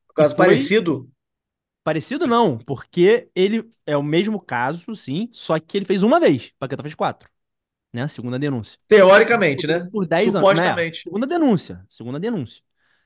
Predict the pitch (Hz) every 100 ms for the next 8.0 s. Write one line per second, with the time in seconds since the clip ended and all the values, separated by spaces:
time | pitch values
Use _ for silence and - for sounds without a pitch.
0 | _ - 135 139 139 135 127 123 110 98
1 | 95 _ _ _ - 165 139 156 151 160
2 | 214 185 117 - 143 180 190 127 107 _
3 | _ _ 156 190 156 110 92 _ _ _
4 | _ _ _ _ 277 285 220 220 262 -
5 | 208 220 262 240 254 226 202 180 247 -
6 | - 160 196 113 104 _ _ - 139 113
7 | _ _ _ _ _ _ - 135 120